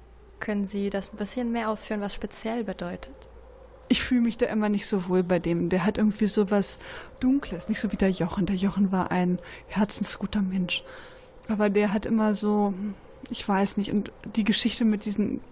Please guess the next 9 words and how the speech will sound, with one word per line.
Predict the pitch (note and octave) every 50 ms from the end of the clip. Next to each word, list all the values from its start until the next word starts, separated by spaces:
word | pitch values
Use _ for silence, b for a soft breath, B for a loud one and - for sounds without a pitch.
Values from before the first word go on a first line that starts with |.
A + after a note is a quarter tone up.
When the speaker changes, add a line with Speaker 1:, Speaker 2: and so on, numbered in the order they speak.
| - - -
Speaker 2:
Schweinchen | - - - - G3+ F#3 G3 A#3 B3 B3 - - A#3+ A3+ -
und | G3+ G3+ G3 -
Geißlein | F#3+ - - C4 B3 - B3 A#3 A3+ A3 A3 -
und | G#3+ G#3+
so, | A3 A3+ A3 A3
also | G#3 - F#3+ G3+ G3+ G3
das | F#3+ G3+ G3 - -
ist | - - -
alles. | - - G3 G3 G3 G3 -